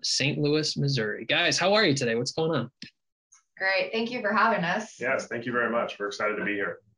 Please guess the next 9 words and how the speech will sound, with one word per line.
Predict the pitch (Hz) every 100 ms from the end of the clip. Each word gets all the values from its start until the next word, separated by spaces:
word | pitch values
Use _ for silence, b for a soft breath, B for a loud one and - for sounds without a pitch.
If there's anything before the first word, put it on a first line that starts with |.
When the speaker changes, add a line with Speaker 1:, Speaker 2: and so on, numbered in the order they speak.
| - -
Speaker 1:
I'm | 226
excited | 233 - 196 156
to | 135
have | 139 156 151
you | 135 120
guys. | 113 113 117 - -
It | 131
sounds | - 175 220 240 147
like | 127 123 120 120